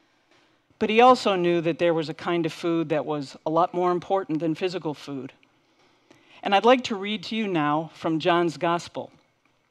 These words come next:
But to set the stage, the, the story I'm about to tell you, uh, the scripture I'm about to read, is in the Gospel on the day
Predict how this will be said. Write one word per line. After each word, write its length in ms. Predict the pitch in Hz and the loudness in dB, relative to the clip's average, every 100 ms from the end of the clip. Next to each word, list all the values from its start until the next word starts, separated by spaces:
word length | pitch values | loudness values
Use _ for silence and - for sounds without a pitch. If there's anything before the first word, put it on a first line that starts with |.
| _ _ - - | _ _ -16 -8
But 140 | 180 - | -8 -6
to 80 | |
set 280 | 160 - 196 | 0 2 4
the 80 | 226 | 2
stage, 640 | - - 151 135 170 - - - - - - _ _ - | -2 -2 -2 -2 -6 -8 -14 -20 -20 -20 -20 _ _ -14
the, 160 | 180 - | -14 -12
the 200 | 165 180 | -6 -6
story 400 | - - 240 240 | -4 2 4 4
I'm 120 | 202 | 4
about 280 | 165 165 160 | 4 4 2
to 100 | 226 | -2
tell 280 | - 165 147 | -2 0 0
you, 360 | 143 165 190 - | 0 -4 -6 -10
uh, 80 | 151 - | -14 -12
the 140 | 143 143 | -12 -12
scripture 460 | - 196 185 214 | -6 -6 -4 -2
I'm 160 | 185 160 | 0 0
about 280 | 156 160 160 | 0 0 -2
to 120 | 214 | -8
read, 480 | 170 151 139 147 - - - - - - - | -4 -4 -4 -6 -12 -20 -20 -20 -20 -10 -6
is 160 | 190 | 2
in 120 | 262 | 4
the 60 | 285 | 6
Gospel 800 | 220 180 180 - - 185 170 220 - | 6 6 4 0 0 0 0 -4 -6
on 120 | 190 | -2
the 60 | 185 | 0
day 500 | 165 208 220 226 | 4 6 6 4